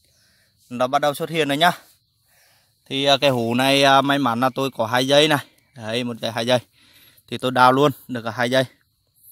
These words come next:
Và cái củ này nó có một cái đặc điểm đó là xuống càng sâu thì củ nó càng to nhá.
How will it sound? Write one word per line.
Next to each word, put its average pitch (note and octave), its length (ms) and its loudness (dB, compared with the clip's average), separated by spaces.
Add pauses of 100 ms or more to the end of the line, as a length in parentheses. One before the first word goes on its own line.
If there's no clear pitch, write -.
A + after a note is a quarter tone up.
(760)
Và C3+ 520 6 (300)
cái B2+ 100 -4
củ C#3+ 280 4
này C#3 120 4
nó C3 140 6
có B2 100 0
một C3 140 2
cái B2 140 0
đặc B2+ 160 -2
điểm D3 260 2
đó B2 80 0
là C#3 120 4
xuống A#2+ 320 -4
càng D3 180 2
sâu D3 280 2
thì D#3 80 -6
củ D3 240 -2
nó B2 100 0
càng C3+ 160 0
to D#3 280 4
nhá. F#3+ 100 4